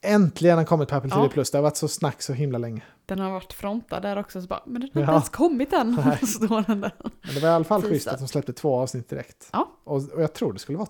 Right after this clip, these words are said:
Speaker 1: tio avsnitt, så det kommer ju vara mycket, mycket, mycket gott av detta.
Speaker 2: Mm. Och det,
Speaker 1: Det gillar jag.
Speaker 2: i den här serien är det en bra sak.
Speaker 1: Ja,
Speaker 2: Ibland är det ju så,
Speaker 1: det
Speaker 2: "Åh nej, det är tio
Speaker 1: Nej,
Speaker 2: avsnitt."
Speaker 1: nej, jag hade varit väldigt, alltså, hade det bara varit sex hade jag varit jätteledsen.
Speaker 2: Och så redan två år och släppt
Speaker 1: Ja,
Speaker 2: där,
Speaker 1: det
Speaker 2: då.
Speaker 1: känns så bra att
Speaker 2: Mm.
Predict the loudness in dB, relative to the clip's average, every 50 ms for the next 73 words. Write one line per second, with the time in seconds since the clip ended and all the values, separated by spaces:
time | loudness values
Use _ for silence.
0 | _ -16 -8 -6 -4 -4 -4 -4 -4 -4 -6 -6 -8 -12 -20 _ -18 -18 -14 -12
1 | -12 -8 -6 -6 -4 -2 -4 -4 -4 -4 -4 -2 -2 -4 -4 -6 _ _ _ _
2 | _ -8 -6 -4 -4 -4 -6 -6 -8 -6 -6 -6 _ -10 -12 -6 -6 -6 -6 -6
3 | -12 -10 -10 -8 -6 -6 -6 -4 -4 -4 -6 -6 -12 -20 -20 -8 -4 -4 -2 0
4 | 0 0 0 0 -2 -2 -4 -6 -12 _ _ -12 -10 -8 -6 -4 -4 -4 -6 -6
5 | -4 -4 -2 -2 -4 -4 -6 -6 -6 -6 -6 -6 -6 -8 -8 -10 -14 -18 -18 _
6 | -20 -20 _ _ _ -6 2 6 10 10 10 10 8 4 4 4 4 4 6 6
7 | 6 6 4 4 2 0 0 -2 -2 -4 -6 -6 -8 -12 -12 -12 -14 -16 -12 -6
8 | -2 0 0 0 0 -2 -6 -8 -10 -8 -2 0 0 2 2 2 0 0 -2 -2
9 | -2 -4 -4 -2 -4 -8 -10 _ _ -18 -12 -8 -6 -6 -4 -4 -4 -4 -6 -6
10 | -6 -6 -4 -2 -2 -2 -2 -4 -4 -6 -8 -6 -8 -12 -8 -6 -6 -4 -4 -6
11 | -6 -8 -12 _ _ _ _ -18 -14 -14 -12 -10 -6 -6 -6 -6 -8 -10 -6 -6
12 | -6 -4 -4 -4 -2 -2 -2 -2 -4 -8 -8 -6 -6 -4 -4 -6 -6 -4 -2 0
13 | 2 2 2 0 0 0 -2 -2 -2 -2 -4 -4 -4 -2 0 0 0 0 -2 -6
14 | -10